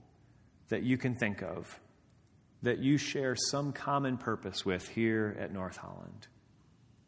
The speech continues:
And if not, it might be the opportunity to think about, what would I want to join into? Not just for what we give, because we are a very service-oriented church.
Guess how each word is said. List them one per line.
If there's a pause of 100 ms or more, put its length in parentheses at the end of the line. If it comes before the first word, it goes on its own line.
(540)
And
if
not, (1200)
it
might
be
the
opportunity
to
think
about, (720)
what
would
I (160)
want
to
join
into? (300)
Not
just
for
what
we
give,
because
we
are
a
very
service-oriented
church.